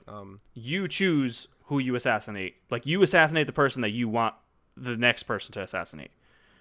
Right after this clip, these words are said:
Speaker 2: So pretty much you drop in, and then you have to target someone. You kill that person, and then once you do that, that's what the contract is, is now whoever plays that contract has to kill the same person you killed.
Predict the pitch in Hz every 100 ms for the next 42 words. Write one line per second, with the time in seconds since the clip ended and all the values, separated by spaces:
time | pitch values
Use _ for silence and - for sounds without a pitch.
0 | _ _ _ _ - 156 143 151 185 196
1 | 175 135 120 113 - _ _ _ _ -
2 | 127 113 147 143 135 - 131 98 - 85
3 | 87 92 _ _ - 131 185 - 175 151
4 | 139 - 127 - 87 - _ _ _ _
5 | _ 123 127 131 120 110 143 143 156 135
6 | 147 131 139 147 120 131 127 127 117 -
7 | 113 107 87 78 76 87 98 101 117 127
8 | 127 120 110 120 139 131 123 151 131 123
9 | 120 - 170 160 120 107 - 113 120 123
10 | 98 95 101 104 90 92 - 69